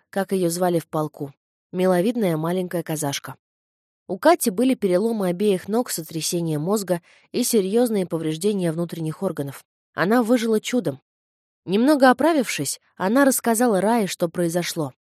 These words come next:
Над их аэродромом часто стали ходить по ночам немецкие самолеты. И Бершанская приказала свести световые сигналы до минимума,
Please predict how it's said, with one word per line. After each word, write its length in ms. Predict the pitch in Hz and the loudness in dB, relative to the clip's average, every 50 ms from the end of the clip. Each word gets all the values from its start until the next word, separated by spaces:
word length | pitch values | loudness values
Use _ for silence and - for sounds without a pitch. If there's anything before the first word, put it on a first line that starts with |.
| _ _ _ _ _ _ _ _ _ _ _ - | _ _ _ _ _ _ _ _ _ _ _ 2
Над 180 | 196 214 233 | 4 6 6
их 140 | 359 - - | 6 6 6
аэродромом 580 | 320 294 269 262 220 254 339 359 320 277 220 - | 6 6 6 6 4 4 4 4 4 4 2 2
часто 320 | - 269 294 - - 226 | 4 2 2 2 0 -4
стали 280 | - - 240 233 220 202 | -2 0 0 2 2 0
ходить 340 | - 202 190 214 233 - | 0 -2 -2 -2 -4 -6
по 80 | - 196 | -4 -2
ночам 400 | 190 180 170 - - 269 262 226 | -2 -2 0 0 0 2 2 2
немецкие 480 | 196 180 185 202 - - - 196 185 - | 0 0 0 -2 -2 -4 -4 -4 -2 -2
самолеты. 560 | - - 180 180 196 202 160 147 - 131 123 _ _ _ _ _ _ _ _ | -2 -2 0 0 0 0 0 -2 -4 -8 -14 _ _ _ _ _ _ _ _
И 140 | - 240 254 | -2 0 4
Бершанская 640 | 202 233 233 214 - - 311 339 311 - - - 190 | 6 6 6 6 4 4 2 2 2 0 0 0 0
приказала 540 | 170 - 170 160 - 190 185 226 277 277 240 | 2 0 0 0 0 2 4 6 6 6 4
свести 440 | - - - 208 214 - - - 254 | 4 0 -2 -2 -2 -2 -2 -2 -2
световые 460 | - 196 180 - 185 185 190 196 190 | -2 -2 -2 0 0 0 0 0 0
сигналы 480 | 170 - - 165 175 202 233 247 233 196 | 0 -2 -2 -2 -2 0 0 2 2 2
до 160 | 170 190 196 | 2 2 2
минимума, 560 | 214 220 220 190 165 156 147 143 139 131 | 2 0 -2 -2 -2 -2 -4 -4 -6 -8